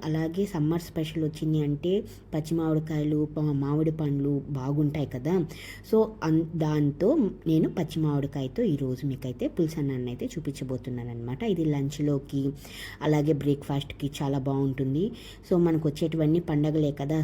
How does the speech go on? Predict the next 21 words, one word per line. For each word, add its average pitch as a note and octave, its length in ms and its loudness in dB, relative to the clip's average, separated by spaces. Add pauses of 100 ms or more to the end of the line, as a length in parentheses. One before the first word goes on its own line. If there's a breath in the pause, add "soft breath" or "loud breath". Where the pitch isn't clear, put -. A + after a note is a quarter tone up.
So, D#3 60 0
పండగకి D#3 540 0
నైవేద్యంగా C#3+ 640 2
కూడా D3+ 200 -2 (140)
చాలా C3+ 200 -4
అంటే C3+ 280 -4
చాలా C3 100 -4
బాగుంటుందన్నమాట. A#2+ 920 -8 (500 loud breath)
ముందుగా G#3 280 6
ఒక G#3 140 2
కడాయి F#3 420 0
తీసుకొని F#3 480 2
అందులోకి C#3+ 600 0
ఒక G#3 200 0
రెండు D3 220 0
మూడు C#3+ 280 0
టేబుల్ D3 260 2
స్పూన్లు D3 340 -2
ఆయిల్ C3 260 0
హీట్ B2 260 -6
చేసుకొని B2 360 -6